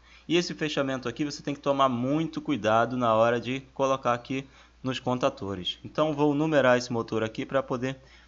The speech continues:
demonstrar aqui a vocês. Vou numerar como terminal um,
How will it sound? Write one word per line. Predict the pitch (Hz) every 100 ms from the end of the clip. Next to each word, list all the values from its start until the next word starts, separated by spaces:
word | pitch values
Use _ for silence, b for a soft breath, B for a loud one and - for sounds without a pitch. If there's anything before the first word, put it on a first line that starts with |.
| B -
demonstrar | 135 135 127 - 120 120
aqui | 120 123
a |
vocês. | 120 120 - 95 85 - - -
Vou | 117
numerar | 123 117 104
como | 101 104 98 98 b b b -
terminal | 110 110 113 113
um, | 147 165